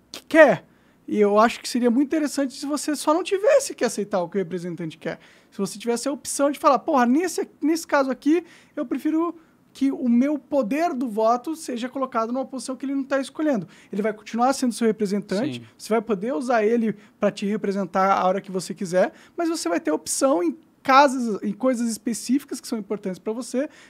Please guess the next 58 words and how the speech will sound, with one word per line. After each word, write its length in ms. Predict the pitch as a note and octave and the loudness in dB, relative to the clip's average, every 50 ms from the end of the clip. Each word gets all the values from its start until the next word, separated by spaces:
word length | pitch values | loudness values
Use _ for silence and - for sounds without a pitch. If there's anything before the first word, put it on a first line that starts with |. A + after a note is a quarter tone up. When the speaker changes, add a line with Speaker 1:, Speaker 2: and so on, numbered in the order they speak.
| _ - | _ -8
Speaker 1:
de 120 | - D4 | -8 -2
falar, 200 | - D#4+ C#4+ C4+ | 4 6 6 6
"Ó, 40 | G#3+ | 6
puta, 300 | - - - A3+ - G3+ | 4 2 -8 -6 -4 -4
isso 160 | A3 - - | -4 -2 -4
aqui 400 | A#3+ A#3 - - B3 B3+ C#4+ C#4+ C#4+ _ _ _ _ - | -6 -6 0 0 2 2 2 0 -2 _ _ _ _ -6
eu 80 | - C4 | -2 -2
acho 100 | B3+ B3 | -2 -2
que 60 | - C4 | -2 -2
ele 60 | A#3 | 0
tá 80 | C4 | 0
votando 280 | B3+ B3 B3+ C4+ C4 C4+ | 0 0 -2 -2 -2 -2
errado, 320 | B3+ A3 A#3 A#3+ A#3+ C4+ - _ _ _ _ | 0 0 0 0 0 -2 -8 _ _ _ _
vou 120 | - D#4+ - | -4 -4 -2
só 160 | - F4 D#4 | 2 2 2
votar 260 | D4+ D#4+ E4 D#4+ D4 | 2 4 4 4 4
pro 120 | D4 D#4+ | 4 2
outro 180 | D4+ - - D#4 | -2 0 0 2
lado." 360 | D4+ C#4 C4 C4 A3 F#3+ E3 - _ _ _ _ _ _ _ - | 2 2 2 2 0 -4 -10 -14 _ _ _ _ _ _ _ -6
E, 200 | F4 B3 C4+ C#4 B3+ - _ _ _ _ - | -2 -2 -2 -2 -4 -8 _ _ _ _ -8
Speaker 2:
É, 60 | E4 | -4
Speaker 1:
sei 80 | C#4 F#3 | -4 -2
lá. 60 | F3 | -2
Speaker 2:
eu 40 | - | -2
acho 120 | G3+ - | -4 -6
que, 80 | - A#3 | -8 -8
eh, 280 | F#3+ D3+ D3 A#2 E2+ - _ - - - | -8 -8 -10 -16 -16 -20 _ -20 -20 -16
teria 160 | - G3+ A3+ A3+ | -10 -8 -8 -6
que 40 | |
ver 40 | - A#3 | -4 -4
na 120 | A#3+ A3 | -6 -4
prática. 420 | - G3+ F3 D#3 C#3+ - - - | -4 -4 -2 -2 -4 -6 -8 -12
O 100 | - D#3 D3+ | -10 -10 -8
recall 420 | D#3 F#3+ F3 - - F#3 G#3 A#3 A#3+ | -10 -10 -10 -6 -4 -4 -2 -2 -4
é 20 | |
uma 100 | A#3 A3+ - | -4 -6 -8
coisa 180 | - G#3 G#3 | -8 -10 -10
que 60 | - A3 | -8 -10
eu 60 | F#3+ | -10
gosto. 440 | F3 E3 D3+ C3+ A#2 - - - B2 | -6 -4 -4 -6 -6 -8 -12 -16 -14
Então, 180 | - D3+ D3+ | -10 -10 -10
assim, 360 | D3+ C#3+ - D3+ C#3 C3 B2+ | -10 -10 -10 -10 -8 -8 -8
eh, 220 | B2+ A#2 A2+ A2 G2+ | -10 -12 -14 -14 -10
deveria 380 | C3 C#3+ D3 D3 D#3+ D#3 F3+ F3 | -6 -6 -4 -4 -4 -4 -6 -6
ter 80 | F3 | -6
algum 160 | F3+ E3 E3+ F3 | -6 -6 -6 -6
método 320 | F3 E3+ F3 F3 F3+ D#3+ | -4 -4 -4 -6 -8 -8
de 80 | D#3 F3 | -6 -6
recall. 480 | F3 F3 F3 - C#3 B2 A2+ A2+ A#2+ B2 - | -6 -6 -4 -4 -4 -2 -2 -4 -8 -14 -20
Então, 140 | - D#3+ C#3+ - | -18 -20 -18 -18
o 80 | - - | -20 -20
que 180 | - - D#3+ | -16 -10 -8
é 40 | E3 | -6
recall? 400 | E3 D#3+ D3 - D#3 D3+ E3+ F#3+ | -6 -6 -6 -4 -2 -2 -2 -2
O 40 | F#3 | -4
cara 220 | F3+ - D#3 D#3 D3+ | -4 -6 -6 -6 -6
tá 160 | - D#3 D3 | -6 -6 -6
votando 560 | C3+ C#3 C#3+ - D3 C#3+ C#3+ C#3+ C3+ C3+ C3 | -6 -6 -8 -8 -8 -6 -6 -6 -8 -8 -12